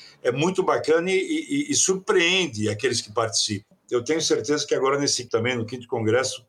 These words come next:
pela grade, a gente vai ter excelentes surpresas, assim, de, de abordagens.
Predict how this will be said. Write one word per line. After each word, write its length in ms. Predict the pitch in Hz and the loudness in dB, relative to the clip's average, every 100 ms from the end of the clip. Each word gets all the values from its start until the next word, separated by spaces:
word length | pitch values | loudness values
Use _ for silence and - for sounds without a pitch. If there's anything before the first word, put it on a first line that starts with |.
| - | 0
pela 440 | 147 151 143 117 | 2 4 2 2
grade, 420 | 110 120 131 135 | 2 2 0 0
a 20 | |
gente 200 | 123 127 | -4 -4
vai 140 | 117 117 | -2 -2
ter 400 | 127 127 113 - _ | 2 2 2 -4 _
excelentes 640 | - 107 - 123 131 143 - | -8 -4 0 0 0 0 -2
surpresas, 760 | 139 117 - 127 139 113 113 | -2 -4 0 2 2 0 -2
assim, 440 | 110 104 123 127 123 | -2 0 -2 -4 -6
de, 520 | 113 117 110 101 90 _ - | -6 -4 -2 -4 -8 _ -14
de 120 | 95 | -2
abordagens. 760 | 113 113 104 98 - - - - | 2 2 0 -2 -6 -14 -20 -20